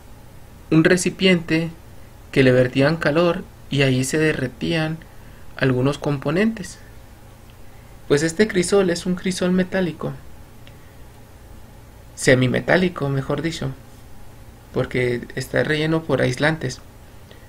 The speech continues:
Aquí en este crisol se fundía el metal,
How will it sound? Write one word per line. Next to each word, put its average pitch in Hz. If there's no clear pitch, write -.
Aquí 139
en 175
este 185
crisol 185
se 170
fundía 143
el 175
metal, 170